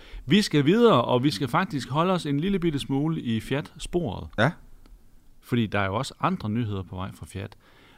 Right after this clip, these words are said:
Speaker 1: Og, og der sker nogle mærkelige ting med, med den måde, man lancerer og teaser for bilnyheder på. I gamle dage, der var det jo et spørgsmål om, at, øh, man sendte en god gammeldags pressemeddelelse ud
Speaker 2: Ja.
Speaker 1: per brev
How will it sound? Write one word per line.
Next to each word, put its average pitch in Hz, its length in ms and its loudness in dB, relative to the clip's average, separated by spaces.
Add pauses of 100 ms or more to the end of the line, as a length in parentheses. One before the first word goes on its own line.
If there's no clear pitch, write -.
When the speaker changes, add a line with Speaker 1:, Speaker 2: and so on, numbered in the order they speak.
(100)
Speaker 1:
Og, 110 120 -2
og 104 140 -8 (600)
der 120 60 -4
sker 185 260 -2
nogle 110 180 0
mærkelige 127 300 -2
ting 135 280 -4
med, 98 300 -4
med 101 200 -4
den 123 140 -4
måde, 117 180 0
man 98 200 -2
lancerer 92 680 -6
og 101 140 -10
teaser - 400 -8
for - 140 -10
bilnyheder 92 580 -8
på. 101 240 -10 (580)
I 107 80 -8
gamle 143 340 0
dage, 101 300 0 (400)
der 123 60 -2
var 139 160 2
det 98 80 -2
jo 92 160 -4
et 87 140 -8
spørgsmål 101 440 -4
om, 98 180 -2
at, 87 160 -8
øh, 85 200 -8 (680)
man 98 160 -2
sendte 98 300 0
en 98 80 -2
god 127 180 2
gammeldags 113 440 2
pressemeddelelse 101 760 -2
ud 101 240 0 (640)
Speaker 2:
Ja. 90 80 -2
Speaker 1:
per 117 80 4
brev 113 480 2